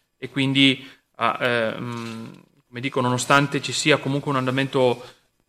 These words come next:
positivo dal punto di vista dell'interesse su questo tipo di iniziativa,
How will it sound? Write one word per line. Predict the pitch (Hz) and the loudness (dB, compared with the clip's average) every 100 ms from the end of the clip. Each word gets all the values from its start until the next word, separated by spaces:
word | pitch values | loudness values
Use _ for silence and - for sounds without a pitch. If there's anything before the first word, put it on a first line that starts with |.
| _ - | _ -4
positivo | 123 123 185 151 | -4 0 2 4
dal | 131 120 | 4 0
punto | 135 127 | -2 -2
di | 127 | -2
vista | 139 139 | -2 -2
dell'interesse | 127 123 123 139 147 131 | -4 -2 2 4 4 2
su | 123 | -6
questo | 123 123 | -6 -4
tipo | 143 143 | -2 0
di | 127 | 0
iniziativa, | 123 123 147 123 117 113 | 0 -2 0 0 2 0